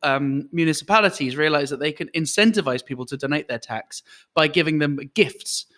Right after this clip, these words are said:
right? And, like, some of them got crazy, right? Like, I know one guy that got two iPads as a result of donating some, uh, some of his tax to a,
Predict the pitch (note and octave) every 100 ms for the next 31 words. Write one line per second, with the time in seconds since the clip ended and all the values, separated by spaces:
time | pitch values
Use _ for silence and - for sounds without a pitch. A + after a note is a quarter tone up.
0 | _ _ B2+ E3 - - G3 G#3 G#3 -
1 | D4+ G3+ D#3 D3+ - F3 E3+ C3 A2+ A2+
2 | C#3+ D3 F#3+ A#3+ G#3 G3 F3 C3+ C3+ D3
3 | - - F#3+ D3 D3 D3 B2 G#2 - D3+
4 | C3+ C3 C3 C3 B2+ C3+ C3+ C3+ B2+ B2+
5 | C#3+ C3 C#3 - - - D3+ C#3 C3+ -
6 | G3 F3+ D#3 D3+ - D#3 C3 - - C#3+
7 | C#3+